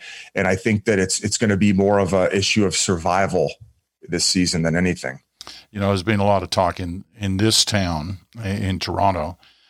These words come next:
Speaker 2: um, about having to toughen up the team, that it's, it's got a core group of really, uh, exciting players, a very good, skilled players, but they weren't tough enough. So they've gone through a number of things to,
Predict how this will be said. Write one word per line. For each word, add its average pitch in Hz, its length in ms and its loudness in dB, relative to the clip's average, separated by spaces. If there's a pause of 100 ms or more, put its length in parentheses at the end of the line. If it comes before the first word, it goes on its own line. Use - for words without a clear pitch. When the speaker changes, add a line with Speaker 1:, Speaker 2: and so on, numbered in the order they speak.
(300)
Speaker 2:
um, 82 560 0 (760)
about 98 280 2
having 90 300 2
to 76 100 -2
toughen 85 380 0
up 67 200 -4
the 80 100 -8
team, - 500 -6
that 85 180 -2
it's, 85 280 -2
it's 90 300 -4
got 78 220 0
a 73 80 -10
core 104 280 2
group 95 300 0
of 71 180 -4
really, 87 760 0 (200)
uh, 78 260 -6
exciting 80 500 0
players, 98 460 2
a 127 40 -6
very 80 300 0
good, 95 420 0
skilled 98 380 0
players, 95 400 -4 (500)
but 90 140 0
they 90 120 2
weren't 90 200 2
tough - 260 -2
enough. 73 240 -8
So 80 180 -2
they've 85 140 -2
gone 95 240 2
through 92 200 -2
a 82 40 2
number 90 460 2
of 87 100 -2
things 90 420 0
to, 78 200 -4